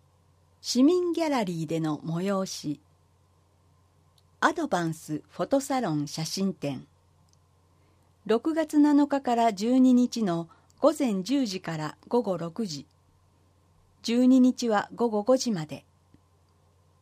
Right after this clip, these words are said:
寝屋川絵画サークル作品展。六月七日から十二日の午前十時から午後六時。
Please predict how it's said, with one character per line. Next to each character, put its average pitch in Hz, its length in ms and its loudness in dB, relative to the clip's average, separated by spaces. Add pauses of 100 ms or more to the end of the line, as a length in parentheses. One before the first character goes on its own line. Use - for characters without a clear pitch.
(420)
寝 226 120 4
屋 339 180 6
川 311 260 0
絵 294 300 0
画 285 160 -2
サ 269 220 -4
ー 220 60 -6
ク 165 140 -10
ル 147 240 -8
作 175 360 -6
品 214 260 -2
展。 143 360 -12 (1040)
六 220 260 -2
月 311 240 0
七 285 300 4
日 269 120 -6
か 233 160 -4
ら 220 240 -2
十 220 220 -4
二 240 160 2
日 226 300 -2
の 180 240 -6 (440)
午 302 180 4
前 202 260 -2
十 269 200 -2
時 196 140 -8
か 156 160 -8
ら 151 200 -8 (120)
午 254 160 0
後 190 160 -2
六 175 300 -6
時。 151 180 -10